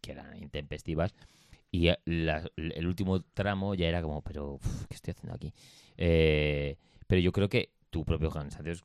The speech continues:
es tu responsabilidad. Otra cosa es que efectivamente no esté bien u-, ubicado en el tiempo. Y también tiene que ver con la, con la duración. De, de repente,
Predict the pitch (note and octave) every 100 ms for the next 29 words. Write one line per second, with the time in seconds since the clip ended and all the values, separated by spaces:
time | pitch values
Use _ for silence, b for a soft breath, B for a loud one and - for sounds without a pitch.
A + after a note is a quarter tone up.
0 | - E2+ F2+ E2 D#2+ D2+ C#2 D#2 D#2+ D#2
1 | E2+ F2+ F2 G#2+ B B B _ E2+ -
2 | D#2+ D2 D2 D2 D2 D#2 D2+ D2+ D#2 -
3 | D2+ D2 C#2+ D2 C#2+ - D2+ - - _
4 | _ _ _ _ - F#2+ F2 F#2 G#2 F2+
5 | G2 F2 - - E2 D#2+ - - E2 D#2+
6 | D2 - E2 - _ _ _ _ _ _
7 | - - - D#2+ D#2 F#2 F2+